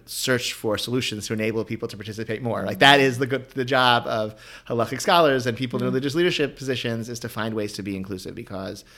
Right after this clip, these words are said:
Speaker 1: learning for your bar mitzvah is, you know, an important, um, like, thing that people do, right? To, you know, to connect them to Jewish tradition and to the community and to mitzvot, and we want, that's a good thing. We want to encourage that.
Speaker 2: Mm.
Speaker 1: And, uh,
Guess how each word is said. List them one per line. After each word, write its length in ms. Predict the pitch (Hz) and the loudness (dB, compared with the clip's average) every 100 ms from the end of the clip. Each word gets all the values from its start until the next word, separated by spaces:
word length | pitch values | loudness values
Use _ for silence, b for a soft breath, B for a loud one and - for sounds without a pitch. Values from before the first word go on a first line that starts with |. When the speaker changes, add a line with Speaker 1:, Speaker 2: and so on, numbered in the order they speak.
| B B B | B B B
Speaker 1:
learning 260 | 92 95 98 | -2 -2 -2
for 100 | 117 | -2
your 80 | 127 | 0
bar 100 | 165 | 2
mitzvah 420 | 190 160 139 117 | 0 2 2 2
is, 400 | 107 110 104 - | 2 2 -2 -6
you 100 | 127 | -8
know, 160 | 98 98 | -6 -6
an 140 | 104 | -8
important, 520 | 101 101 95 95 - - | -8 -8 -6 -8 -10 -14
um, 680 | 92 92 92 92 90 90 92 _ _ _ _ _ - - | -10 -8 -8 -8 -8 -10 -12 _ _ _ _ _ -20 -12
like, 320 | 87 90 - _ _ | -12 -12 -18 _ _
thing 140 | 170 | -8
that 200 | 117 98 | -8 -10
people 200 | - 101 | -12 -12
do, 180 | 98 101 | -10 -8
right? 280 | 101 107 107 | -6 -6 -6
To, 300 | 110 98 98 - | -8 -6 -6 -8
you 80 | |
know, 140 | 104 98 | -8 -10
to 140 | 104 | -12
connect 280 | 95 117 101 | -8 -8 -6
them 120 | 104 | -8
to 100 | 98 | -10
Jewish 240 | 101 110 110 | -8 -8 -6
tradition 480 | 147 151 127 107 101 | -6 -6 -6 -8 -10
and 140 | 98 | -10
to 220 | 104 104 B B B | -10 -10 B B B
the 60 | |
community 480 | - 175 170 131 110 | -4 0 0 2 0
and 100 | 107 | 0
to 80 | 147 | -2
mitzvot, 360 | 175 - 113 107 | -2 0 0 0
and 80 | |
we 80 | 110 | -2
want, 220 | 107 107 113 | -4 -4 -4
that's 180 | 110 | -6
a 20 | 120 | -2
good 180 | 117 | -2
thing. 160 | 107 107 | -2 -4
We 40 | 113 | -4
want 100 | 117 | -4
to 40 | |
encourage 340 | 117 101 95 | -4 -4 -4
that. 280 | 98 98 123 | -6 -6 -6
Speaker 2:
Mm. 100 | 110 98 | -8 -8
Speaker 1:
And, 180 | 101 104 | -8 -8
uh, 160 | 101 | -8